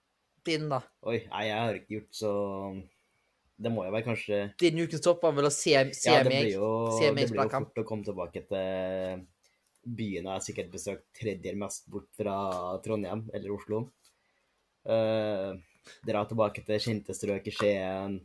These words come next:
Speaker 2: oppleve Skagerrak Arena nok en gang, det her i, i en annen setting selvfølgelig. Så fikk jeg jo møte en av spillerne etter kamp, så det var jo stor stas, det.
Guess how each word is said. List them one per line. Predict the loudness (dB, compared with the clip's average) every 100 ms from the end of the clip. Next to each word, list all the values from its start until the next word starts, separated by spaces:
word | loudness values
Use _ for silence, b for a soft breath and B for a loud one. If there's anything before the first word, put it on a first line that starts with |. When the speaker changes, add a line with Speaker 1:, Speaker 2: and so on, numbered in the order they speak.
| _ _ _ _ _ -16
Speaker 2:
oppleve | -12 -2 -2
Skagerrak | 2 2 2 -2 -2
Arena | -2 0
nok | -2 -4 -4
en |
gang, | -2 -2 -4
det | -2 -2
her | 0 0 0
i, | 0 -2
i | -4 _ _ _
en | 0
annen | 2 2
setting | 0 -4 -12
selvfølgelig. | -8 -8 -4 -6 -8 _ _ _ _ _ _ _
Så | -14 -8
fikk | -8 -2
jeg | 0
jo | 2
møte | 2 0 -2 0
en | 2
av | 2
spillerne | 0 0 2 2 0
etter | 0
kamp, | 0 -2 -4
så | 0
det | 2
var | 4
jo | 2 2 0 -2
stor | -4 -6 -4
stas, | -2 0
det. | 0